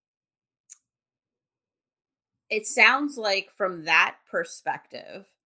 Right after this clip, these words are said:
no, you're not an asshole for wanting to go, right? Um, now, is it going to cause harm to the other people in her life that are grieving would be my question.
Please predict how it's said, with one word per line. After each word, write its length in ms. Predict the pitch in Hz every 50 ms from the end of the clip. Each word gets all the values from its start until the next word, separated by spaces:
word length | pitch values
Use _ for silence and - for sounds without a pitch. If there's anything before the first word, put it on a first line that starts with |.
| _ - -
no, 460 | 220 214 226 262 262 190 185 151 143
you're 160 | 151 160 160
not 180 | 160 156 156 160
an 80 | 156
asshole 420 | 147 151 160 - - - 151 147 _
for 120 | - 165 156
wanting 320 | 147 143 143 135 110 120 -
to 100 | - -
go, 360 | - 294 277 - - - 50 -
right? 300 | 87 92 98 123 180 - _ _ _ _ _ _ _ _ - -
Um, 340 | 185 185 170 156 147 135 - -
now, 440 | - 190 196 190 175 165 165 151 - - _ _ -
is 160 | - 196 196
it 80 | 226 226
going 180 | 240 233 233 220
to 100 | - 185
cause 520 | - - - - 185 160 143 151 151 147 165 - - -
harm 360 | 185 170 165 160 160 175 165 -
to 140 | - 208 196
the 140 | 175 143 - -
other 280 | 160 156 170 170 165 _ - -
people 580 | 208 208 208 - - 160 - 151 214 233 _ _ _ _ _ _ _ _ -
in 100 | 180 175
her 260 | 170 170 165 156 156
life 440 | 156 185 214 196 - - 165 233 - - _ - _
that 160 | 170 170 165 160
are 160 | 160 165 151
grieving 560 | - 180 220 233 247 - - - - - 226 220 _ _ _ _ _ _ _ _ _ _ _ _ -
would 120 | 185 170
be 100 | 165 180 170
my 220 | 165 160 160 160
question. 480 | 160 - - - 147 - - - -